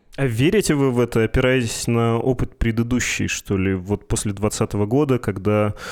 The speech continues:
ну, и Карабах, и не карабахские оккупированные территории, которые в своё время армяне заняли с надеждой, что вот Азербайджан признает Карабах, а мы им эти районы отдадим. Видно же, что там происходит. Приезжает Алиев,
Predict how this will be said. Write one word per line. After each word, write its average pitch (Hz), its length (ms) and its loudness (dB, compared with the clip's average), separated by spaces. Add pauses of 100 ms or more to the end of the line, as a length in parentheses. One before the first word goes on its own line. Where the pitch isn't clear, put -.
(260)
ну, 123 260 2
и 110 160 0
Карабах, 113 500 0
и 113 80 2
не 117 200 2
карабахские 107 680 -2
оккупированные 104 600 0
территории, 104 720 0
которые 101 640 0
в - 120 -8
своё 104 260 0
время 101 420 0
армяне 104 380 0
заняли 101 460 2
с - 180 -4
надеждой, 107 440 0
что 101 300 -2
вот 101 380 -6
Азербайджан 110 580 0
признает 110 440 0
Карабах, 135 440 -2
а 127 40 0
мы 127 260 2
им 113 120 2
эти - 180 -2
районы 110 380 2
отдадим. 123 520 0 (360)
Видно 170 300 0
же, 101 260 -2
что - 200 -2
там 101 120 -2
происходит. 101 720 -2
Приезжает 104 760 0
Алиев, 110 640 0